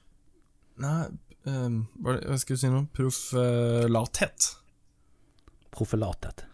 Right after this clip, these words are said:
Speaker 1: Proff lathet.
Speaker 2: <laughs> Proff lathet.
Speaker 1: Ja,
Speaker 2: Åh.
Speaker 1: det skal jeg skrive på C V-en.
Speaker 2: Jo, ja. Ja, ja, det er sikkert et fint ord.
Speaker 1: Ja.
Speaker 2: Fint ord. Proff lathet.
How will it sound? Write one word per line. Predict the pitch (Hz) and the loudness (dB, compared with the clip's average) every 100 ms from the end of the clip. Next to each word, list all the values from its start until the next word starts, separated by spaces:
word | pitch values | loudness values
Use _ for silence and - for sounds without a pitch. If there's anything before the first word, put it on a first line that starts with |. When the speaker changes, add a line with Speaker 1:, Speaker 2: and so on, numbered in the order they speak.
| - - - - - - | -20 -20 -20 -20 -16 -8
Speaker 1:
Proff | 123 - | -6 -6
lathet. | 139 - - - - _ _ _ - - - | -8 -10 -12 -14 -18 _ _ _ -20 -20 2
Speaker 2:
<laughs> | - - 123 - - - - | 4 4 2 0 -2 -4 0
Proff | - 120 - - | 2 2 -2 -6
lathet. | 90 87 - 82 - - - - - - - - - - - - | -4 -4 -6 -8 -8 -14 -16 -14 -18 -16 -10 -10 -12 -18 -20 -6
Speaker 1:
Ja, | - | 2
Speaker 2:
Åh. | 156 95 - - | 4 4 -2 -12
Speaker 1:
det | - 113 | -2 0
skal | 123 | 2
jeg | 117 | 0
skrive | 113 | -2
på | 107 | 2
C | 110 107 | 2 2
V-en. | 98 104 - - - - - - - - | 0 -6 -10 -20 -20 -20 -20 -20 -12 -4
Speaker 2:
Jo, | 110 - | -4 -2
ja. | 120 85 - - - | -4 -4 -4 -6 0
Ja, | 131 185 | 4 4
ja, | 123 | 6
det | 139 | 4
er | 120 104 87 85 - | 4 2 0 -6 -4
sikkert | - - - | -4 -6 -6
et | 151 | -6
fint | - 196 - | 2 2 4
ord. | 117 - - _ _ _ - - _ | 2 0 -12 _ _ _ -20 -20 _
Speaker 1:
Ja. | 127 - _ _ | -10 -10 _ _
Speaker 2:
Fint | - 101 - | -6 -6 -4
ord. | 82 - - | -10 -10 -8
Proff | - - - | -8 -8 -8
lathet. | 64 - - - | -10 -6 -8 -4